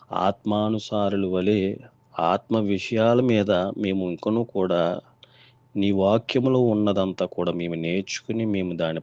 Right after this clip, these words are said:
పాటించి, అనుభవించి, ఈ యొక్క ఆత్మీయమైన, ఈ యొక్క వాక్యమైన విత్తనాలు మా జీవితంలో ఫలింప చేయండి. అనేకమైన జీవితాలు మూడు బారిపోయినాయి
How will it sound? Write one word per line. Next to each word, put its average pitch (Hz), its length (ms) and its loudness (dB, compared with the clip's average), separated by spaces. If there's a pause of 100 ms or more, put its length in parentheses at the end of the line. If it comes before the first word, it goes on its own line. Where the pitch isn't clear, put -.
(100)
పాటించి, 101 720 -4
అనుభవించి, 92 760 -4 (300)
ఈ - 20 0
యొక్క 92 260 -4
ఆత్మీయమైన, 110 800 0
ఈ 98 280 -2
యొక్క 92 200 -8
వాక్యమైన 95 680 -2
విత్తనాలు 101 580 -2
మా 104 140 2
జీవితంలో 104 760 0
ఫలింప 110 600 2
చేయండి. 117 640 2 (680)
అనేకమైన 127 680 4
జీవితాలు 104 720 4
మూడు 101 360 2
బారిపోయినాయి 95 1080 0